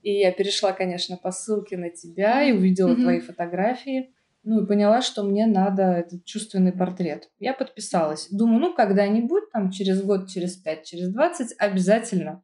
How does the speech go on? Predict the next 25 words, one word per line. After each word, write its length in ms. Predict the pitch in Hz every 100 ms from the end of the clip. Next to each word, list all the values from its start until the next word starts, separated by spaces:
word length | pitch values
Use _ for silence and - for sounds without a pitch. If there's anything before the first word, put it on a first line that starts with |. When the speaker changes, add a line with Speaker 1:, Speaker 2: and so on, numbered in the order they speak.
| -
Speaker 1:
И 60 |
буквально 500 | 220 233 269 294 294
там 220 | 262 214
на 100 | 214
следующий 500 | 226 269 269 247 - 214
день 220 | 226 220
или 100 | 196
через 360 | 185 226 208 196
день 340 | 226 330 330
я 120 | 226 226
вижу 360 | 226 247 220
у 60 | 208
тебя 300 | 208 196 190
в 80 | 185
сторис 600 | - 226 269 277 262 -
сообщение 680 | 208 185 - 240 294 285
о 60 | 185
том, 160 | 220 269
что 200 | - 208
у 20 |
тебя 200 | - 190
есть 300 | 254 240 240
одно 240 | 185 208 233
свободное 560 | 196 185 208 208 196
окошко. 540 | 196 - 180 - -